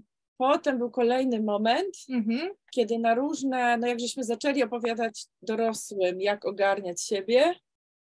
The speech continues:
Speaker 1: to na różne, e, nie wiem, warsztaty, kursy, e, procesy online zaczęli przychodzić po prostu dorośli. E, zaczęły do mnie docierać takie wieści, że
Speaker 2: Mhm, że nie tylko rodzice.
Speaker 1: Tak, że na przykład moje znajome psychoterapeutki dają moje książki do czytania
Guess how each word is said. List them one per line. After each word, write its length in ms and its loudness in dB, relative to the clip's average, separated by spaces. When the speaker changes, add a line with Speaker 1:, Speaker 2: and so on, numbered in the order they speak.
Speaker 1:
to 100 -4
na 140 0
różne, 760 -2
e, 680 -6
nie 100 -12
wiem, 260 -8
warsztaty, 800 -6
kursy, 720 -6
e, 280 -2
procesy 460 -4
online 600 0
zaczęli 460 -2
przychodzić 500 -10
po 160 -8
prostu 400 -10
dorośli. 760 -4
E, 340 -2
zaczęły 400 -2
do 120 -4
mnie 140 -4
docierać 520 -4
takie 280 -8
wieści, 560 -8
że 140 -6
Speaker 2:
Mhm, 260 0
że 160 0
nie 80 0
tylko 260 -2
rodzice. 580 -4
Speaker 1:
Tak, 320 2
że 200 0
na 120 -2
przykład 600 -2
moje 300 2
znajome 300 -2
psychoterapeutki 920 -6
dają 240 4
moje 180 -2
książki 360 -10
do 100 -8
czytania 720 -6